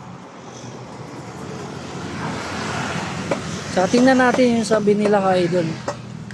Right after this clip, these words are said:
Ah, pag sariwa daw yung, ano. Sariwa nga. Tsaka pwede mo rin kausapin yung isda.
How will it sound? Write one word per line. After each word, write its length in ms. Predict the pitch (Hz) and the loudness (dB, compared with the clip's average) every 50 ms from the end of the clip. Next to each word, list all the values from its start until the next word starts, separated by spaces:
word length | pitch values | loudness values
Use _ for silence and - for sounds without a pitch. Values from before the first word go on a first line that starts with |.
| - - | -14 -10
Ah, 160 | - 165 165 165 | -4 -2 -2 0
pag 160 | 156 180 170 | 0 0 0
sariwa 480 | - - 180 170 175 175 170 170 170 | 2 2 4 4 6 6 6 6 4
daw 240 | 165 156 160 156 156 | 2 2 2 2 2
yung, 320 | 151 147 151 151 151 147 147 | 2 0 0 -2 -4 -4 -4
ano. 80 | 143 143 - - - - - - - - - - - - - - - - - - - - - - - - - - - - - - - - - - - - - - - - - - - - - - - | -6 -8 -8 -12 -12 -10 -10 -12 -12 -12 -14 -12 -12 -12 -10 -10 -10 -10 -10 -12 -12 -12 -12 -12 -12 -10 -10 -10 -12 -12 -12 -12 -12 -12 -12 -12 -12 -12 -12 -14 -14 -14 -14 -12 -12 -12 -12 -10 -4
Sariwa 400 | - 165 165 170 180 185 202 202 208 220 233 | -4 -2 0 0 0 2 2 2 2 2 0
nga. 120 | 254 254 202 180 - - - - - - - - - - - - - - - - - - - - 1077 1047 1017 988 1077 1077 - - 1077 - - - - - - - - - - - - - - 240 - - - - - - - - - - - - - | 0 -2 -2 -4 -8 -12 -12 -12 -12 -14 -14 -14 -14 -14 -14 -14 -16 -16 -16 -16 -16 -16 -14 -14 -14 -14 -14 -14 -14 -14 -14 -14 -14 -14 -12 -12 -10 -10 -10 -8 -8 -8 -8 -8 -8 -8 -6 -6 -6 -6 -6 -6 -6 -6 -6 -6 -8 -8 -8 -8 -2
Tsaka 240 | - 233 226 233 262 | 0 0 2 4 4
pwede 160 | 262 226 277 | 4 6 6
mo 160 | 277 285 285 | 8 8 8
rin 160 | 294 277 262 277 | 6 6 6 6
kausapin 560 | 269 262 254 269 269 262 233 269 262 262 254 | 4 4 6 6 4 4 4 4 2 2 0
yung 40 | 247 | 0
isda. 320 | 226 - 247 262 254 226 | -2 0 2 2 2 2